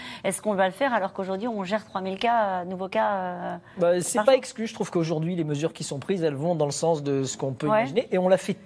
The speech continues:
Speaker 2: tôt surtout. Pour une fois, on a bien anticipé, on n'a pas attendu
Speaker 1: Bon.
Speaker 2: d'avoir des milliers de cas.
Speaker 1: En tout cas, il y a les frontières, c'est une option.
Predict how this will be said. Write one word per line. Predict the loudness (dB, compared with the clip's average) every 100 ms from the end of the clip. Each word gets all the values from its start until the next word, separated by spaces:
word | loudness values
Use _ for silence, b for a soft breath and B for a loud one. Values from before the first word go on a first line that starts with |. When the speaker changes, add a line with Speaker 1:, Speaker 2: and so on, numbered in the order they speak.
| -2
Speaker 2:
tôt | 0 0
surtout. | -4 -6 -6
Pour | -6 -6
une | -4
fois, | 0 0
on | 0
a |
bien | 0 0 0
anticipé, | -2 -2 -2 -2 0 2
on | 2
n'a | 2
pas | 4
attendu | 2 2 0
Speaker 1:
Bon. | 0
Speaker 2:
d'avoir | -2 -2
des | -2
milliers | -4 -6
de | -6
cas. | 0 2
Speaker 1:
En | 2
tout | 4
cas, | 4 6
il |
y | 4
a | 4
les | 2
frontières, | -4 -2 0 0
c'est | -4 -4
une | -6
option. | -2 -4